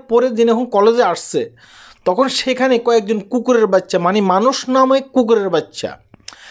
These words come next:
তারা কিন্তু গেউ গেউ করতেছে আর বলতেছে, "জয় শ্রীরাম, জয় শ্রীরাম" করে চিৎকার দিচ্ছে। এবং কি সেই মেয়েটার কানের কাছে এসে, শরীরের পাশে এসে, মানে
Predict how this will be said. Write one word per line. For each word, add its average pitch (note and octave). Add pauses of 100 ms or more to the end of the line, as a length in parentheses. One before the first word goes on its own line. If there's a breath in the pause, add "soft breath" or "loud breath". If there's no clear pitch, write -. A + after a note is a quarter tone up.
(140 loud breath)
তারা A#3
কিন্তু C#4
গেউ A3+
গেউ B3
করতেছে A3
আর G3+
বলতেছে, G3+
"জয় F#3+
শ্রীরাম, G#3+
জয় F#3+
শ্রীরাম" G#3
করে A3
চিৎকার A#3
দিচ্ছে। - (600 loud breath)
এবং G#3
কি C4
সেই C4+
মেয়েটার B3+
কানের A#3
কাছে A#3
এসে, A#3
শরীরের A3
পাশে A#3
এসে, A3+
মানে G#3